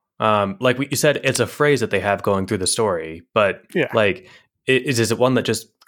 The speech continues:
Speaker 1: called out to you, or is it, like, that you knew I would be sitting here mad-eye moodying this whole story
Speaker 2: <laughs>
Speaker 1: and you wanted to say over and over, "Not everything is a clue"?
Speaker 2: Well, I mean, kind of both, 'cause to me, one of the things that really gets me is the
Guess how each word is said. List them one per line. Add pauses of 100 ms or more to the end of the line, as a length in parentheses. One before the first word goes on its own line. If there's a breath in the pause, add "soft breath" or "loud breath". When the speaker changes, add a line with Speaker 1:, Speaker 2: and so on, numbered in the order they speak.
Speaker 1:
called
out
to
you,
or
is
it,
like,
that
you
knew
I
would
be
sitting
here
mad-eye
moodying
this
whole
story
Speaker 2:
<laughs>
Speaker 1:
and
you
wanted
to
say
over
and
over,
"Not
everything
is
a
clue"? (460 soft breath)
Speaker 2:
Well,
I
mean, (140)
kind
of
both,
'cause (320)
to
me,
one
of
the
things
that
really
gets
me
is
the